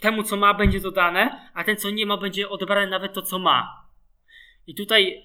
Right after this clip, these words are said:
ludz-, ludzie analizujący Biblię właśnie nawiązują do tego, do zasady Pareto w Biblii.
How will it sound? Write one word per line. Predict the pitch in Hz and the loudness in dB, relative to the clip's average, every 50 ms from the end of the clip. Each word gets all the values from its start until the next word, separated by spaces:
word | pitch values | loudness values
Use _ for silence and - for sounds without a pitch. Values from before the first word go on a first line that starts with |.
| 190 | -8
ludz-, | 175 175 196 220 214 160 151 175 202 - 196 185 185 | -4 -4 -4 -4 -4 -6 -8 -10 -10 -10 -10 -8 -8
ludzie | 190 196 185 196 190 185 185 | -6 -4 2 4 4 4 4
analizujący | 185 185 185 190 196 190 190 208 - - - 170 | 2 0 -2 -4 -4 -2 -2 -2 -2 -2 -4 -8
Biblię | 151 151 185 190 190 156 165 190 202 214 208 - - - - _ - | -10 -10 -12 -12 -12 -6 0 2 2 2 0 -2 -10 -20 -20 _ -14
właśnie | 175 170 - 190 | -12 -10 -6 -6
nawiązują | 190 185 202 208 202 208 240 214 185 175 | -6 -4 -4 -6 -6 -2 0 0 0 0
do | 160 170 165 | 0 -2 -4
tego, | 165 - 185 180 165 151 180 180 180 175 - - - - _ _ - | 0 0 0 0 2 2 2 0 0 0 -4 -12 -20 -20 _ _ -14
do | 147 180 180 185 180 175 | -8 -4 -4 -2 -4 -4
zasady | 180 175 - 202 190 208 202 | -6 -6 -6 -4 -4 -4 -2
Pareto | - 208 214 214 185 - - - 190 190 196 - - 170 | 0 4 6 6 6 6 4 2 0 2 2 0 -4 -8
w | - - | -10 -6
Biblii. | 220 220 190 147 147 127 127 123 | -4 -4 -4 -6 -8 -12 -12 -14